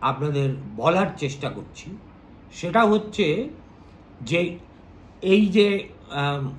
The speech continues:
মুসলিম প্রধান, বিশেষ করে বাঙালি মুসলিম প্রধান জেলাগুলি,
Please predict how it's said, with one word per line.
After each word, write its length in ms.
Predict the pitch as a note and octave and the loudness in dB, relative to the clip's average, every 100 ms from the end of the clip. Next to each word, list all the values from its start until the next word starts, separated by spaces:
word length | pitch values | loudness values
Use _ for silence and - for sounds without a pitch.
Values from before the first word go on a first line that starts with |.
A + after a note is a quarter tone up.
| - - | -14 -6
মুসলিম 560 | D3 G3+ - B3+ B3+ G#3 | 0 0 2 0 0 0
প্রধান, 500 | F3 D3+ D3+ D#3 A#2+ | -2 0 0 0 -4
বিশেষ 320 | C3 D#3 D3+ | -4 -4 -4
করে 240 | D#3+ D3+ | -2 -2
বাঙালি 440 | A#2+ B2 C#3 E3 E3+ | 0 0 0 -2 -4
মুসলিম 480 | D#3 - D3+ D#3 C#3 | -6 -6 -4 -4 -4
প্রধান 420 | C3 A2+ A#2 A2+ - - - - - | -6 -4 -6 -8 -12 -20 -20 -20 -2
জেলাগুলি, 640 | C3+ D3 C3+ A#2 G#2 F3+ | 2 4 4 0 -6 -8